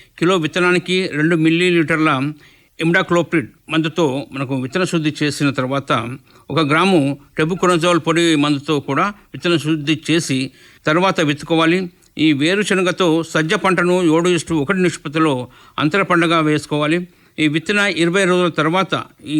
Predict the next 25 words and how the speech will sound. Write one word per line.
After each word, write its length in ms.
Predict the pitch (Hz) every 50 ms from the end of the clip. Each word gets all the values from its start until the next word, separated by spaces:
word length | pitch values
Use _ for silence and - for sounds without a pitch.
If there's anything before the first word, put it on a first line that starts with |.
| 147 131
తామర 320 | - 151 147 170 185 185
పురుగుల 320 | 147 165 160 160 160 160
వ్యాప్తిని 400 | 151 143 147 143 - - 156 143
కూడా 180 | 143 - 147 147
అరికట్టడానికి 680 | 139 131 135 131 147 139 - - 143 135 131 127 - 143 131 123 120 127 _ _ - _ -
ఈ 60 | -
మొనోక్రోటోఫాస్ 800 | 131 127 151 156 175 170 170 160 165 160 139 151 147 151 147 - - - _ - - - - _ -
ఎనిమిది 220 | 131 139 160 170 170
వందల 180 | 165 160 160
ఇరవై 260 | 151 143 139 143 160
మిల్లీలీటర్లు 680 | 156 147 139 147 156 156 147 135 123 139 131 131 131 135 123 - _ - - _ -
లేదా 280 | 123 131 147 151 147 147
ఇది 140 | 139 139 139
లేకుంటే 360 | 135 147 160 151 160 151 156 147
డైమిథోయేట్ 760 | 123 127 139 156 165 160 139 160 156 151 147 143 143 147 139 135 139 131 127 - - -
నాలుగు 280 | 139 147 165 180 180 170
వందల 180 | 175 170 175
మిల్లీలీటర్లు, 640 | 170 160 156 160 160 160 151 147 147 135 135 135 131 131 131 - _ _ _ _ _ _ _ _ -
థయోమిక్తాగ్జామ్ 840 | 143 160 175 180 170 165 165 - 170 160 147 123 135 160 151 151
అనే 160 | 147 143 143 143
మందును 400 | 135 135 143 143 147 143 139 127 123 120 -
నలభై 340 | 127 131 143 143 147 170 170 165 165 165 160 - - 117
గ్రాములు 400 | 127 143 143 151 156 151 147 147 139 - - - _ _ -
లేదా 280 | 147 156 143 151 143 135 123 127 - _ - - _ -
ఎస్టమాప్రిడ్ 600 | 160 - - 175 160 180 180 180 - 175 160 131